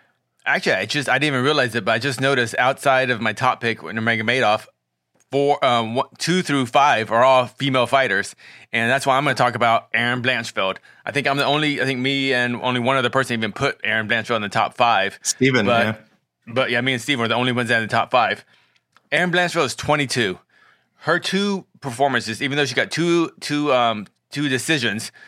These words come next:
Speaker 1: she basically thirty twenty forward both fights.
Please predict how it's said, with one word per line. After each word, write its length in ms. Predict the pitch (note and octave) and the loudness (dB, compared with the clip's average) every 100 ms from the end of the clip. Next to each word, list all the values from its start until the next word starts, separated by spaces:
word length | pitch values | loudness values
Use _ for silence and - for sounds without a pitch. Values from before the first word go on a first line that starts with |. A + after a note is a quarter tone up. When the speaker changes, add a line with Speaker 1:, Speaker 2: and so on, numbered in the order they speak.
| - | -16
Speaker 1:
she 120 | - | -8
basically 400 | A#2+ D#3+ E3+ F3+ | -2 0 0 -2
thirty 380 | A#2+ - C#3+ D3 | -2 0 0 0
twenty 340 | A#2+ D3 C3+ A#2+ | -4 -2 -2 -2
forward 520 | - B2 A2+ G2 - - _ _ _ _ - | -2 0 2 0 -2 -18 _ _ _ _ -8
both 280 | A#2 C3+ | -2 -2
fights. 520 | - A#2 F2+ - - | 2 0 0 -6 -12